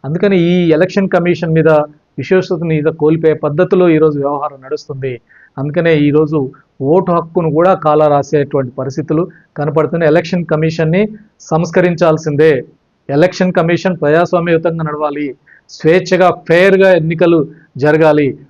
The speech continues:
ఓటర్ల జాబితా సవరణ కూడా అదే రకమైన పద్ధతిలో ఉండాలి. లేకుండా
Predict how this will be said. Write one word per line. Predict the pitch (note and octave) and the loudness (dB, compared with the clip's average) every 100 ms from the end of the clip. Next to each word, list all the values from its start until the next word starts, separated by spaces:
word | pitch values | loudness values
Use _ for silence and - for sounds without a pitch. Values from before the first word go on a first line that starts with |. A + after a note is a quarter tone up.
| - | -2
ఓటర్ల | C#3 F3+ F#3+ F#3+ | 0 2 2 2
జాబితా | E3+ E3 E3 E3+ | 4 2 2 -2
సవరణ | E3 D3+ F3+ F#3 | -2 0 2 2
కూడా | E3+ F3+ G#3+ A3+ _ _ C3 | 2 2 2 0 _ _ -2
అదే | D#3+ G3+ | 2 4
రకమైన | G3+ G3 F#3 F3+ | 4 2 0 0
పద్ధతిలో | E3+ D#3+ F3 F3+ D#3 | 0 0 2 2 2
ఉండాలి. | D#3 D#3 C#3+ C3+ - _ - | 2 2 2 0 -6 _ -8
లేకుండా | C#3 E3 E3+ F3+ F3 F3 | 0 0 2 0 2 2